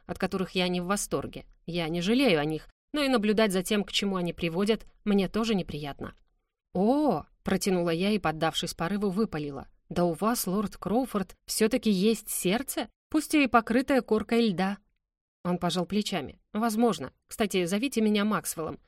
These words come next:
Я думал, мы уже обсудили этот момент». Я куснула щеку изнутри, чтобы не обронить что-нибудь лишнее, и всё равно не удержалась от иронии. А мне показалось, что после неудачного поцелуя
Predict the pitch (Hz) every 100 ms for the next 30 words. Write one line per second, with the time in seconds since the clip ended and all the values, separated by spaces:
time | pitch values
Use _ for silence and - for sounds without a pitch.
0 | _ - 185 190 196 185 180 185 185 -
1 | 247 214 160 165 - 208 190 139 - _
2 | _ _ _ - 196 180 170 180 202 175
3 | 151 - 147 165 170 208 214 214 - 196
4 | 190 180 175 175 196 - 185 180 185 185
5 | 220 160 - - - _ 330 - 277 254
6 | 247 285 208 180 180 202 220 208 202 208
7 | 240 233 147 - _ _ 202 190 180 220
8 | 302 294 220 180 156 - 196 180 214 214
9 | 214 220 208 - 185 165 - 175 185 226
10 | 285